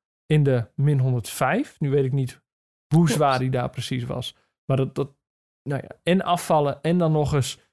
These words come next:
Speaker 1: zoveel sterker worden. Nou ja, dat, dat, dat zie ik gewoon niet gebeuren. Dus ik heb hem ook niet, eh, eh, als dusdanig, eh, genomineerd. Dat was inderdaad, z-, zie ik nu in de, in de min honderdvijf. Hij was toen honderdtwee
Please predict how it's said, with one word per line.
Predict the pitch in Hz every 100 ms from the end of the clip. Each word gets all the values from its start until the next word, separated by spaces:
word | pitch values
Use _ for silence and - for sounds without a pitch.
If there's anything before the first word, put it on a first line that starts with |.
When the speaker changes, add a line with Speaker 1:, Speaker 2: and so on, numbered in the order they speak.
| -
Speaker 1:
zoveel | 131 135 160 190 160
sterker | 139 - 156 160 139
worden. | 127 123 123 117 _ _ _
Nou | - -
ja, |
dat, | 143 135 _
dat, | - _ _ -
dat | 131
zie | - - 233
ik | - 175
gewoon | - 160 147
niet | 143 160
gebeuren. | - 127 139 160 131 127 156 _ _ _ _ -
Dus | 143 135
ik | 151
heb | 147 160
hem | 165
ook | 151 139 123
niet, | 131 156 214 - - -
eh, | 151 143 139 139 139
eh, | 143 - 139
als | 139 127
dusdanig, | 131 135 135 139 127 -
eh, | 131 127 127 123
genomineerd. | - 131 123 127 117 180 - _ _
Dat | - 127
was | 170 180
inderdaad, | 156 143 139 156 - - -
z-, | - 151 -
zie | 151 151
ik | 139
nu | 135 135
in | 127 135
de, | 131 127
in | -
de | 127
min | 139
honderdvijf. | 139 127 120 135 131 196
Hij | 143
was | 131 135
toen | - 131
honderdtwee | 131 131 - 131 - -